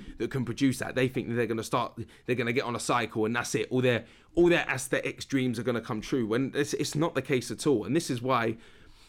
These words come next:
you know, I'll have people that will say to me, "Oh, well, you must take something because, you know, my, my mate takes stuff and he doesn't look like you." I'm like, "Well, your mate's obviously not doing something right."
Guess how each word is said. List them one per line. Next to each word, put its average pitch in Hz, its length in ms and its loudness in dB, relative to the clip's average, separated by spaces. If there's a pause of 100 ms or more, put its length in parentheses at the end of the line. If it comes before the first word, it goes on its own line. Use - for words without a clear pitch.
(140)
you 139 140 2
know, 117 120 2
I'll 156 140 2
have 127 120 0
people 123 240 2
that 113 80 -2
will 117 80 -4
say 117 180 0
to 113 160 -8
me, 123 180 2
"Oh, 143 140 2
well, 131 260 4 (240)
you 180 140 4
must 165 220 2
take 120 140 0
something 110 280 -2
because, 113 200 -6
you 135 60 2
know, 110 140 -2
my, 120 160 0
my 180 140 4
mate 127 200 -2
takes 127 240 -4
stuff - 220 -4
and 143 80 2
he 170 60 4
doesn't 127 260 0
look 104 140 -2
like 90 200 -8
you." 107 80 -2
I'm 113 80 0
like, 143 180 2
"Well, 147 140 0
your 151 200 2
mate's 165 320 0
obviously 160 400 2
not - 360 -2
doing 196 300 4
something 98 400 -10
right." 85 220 -10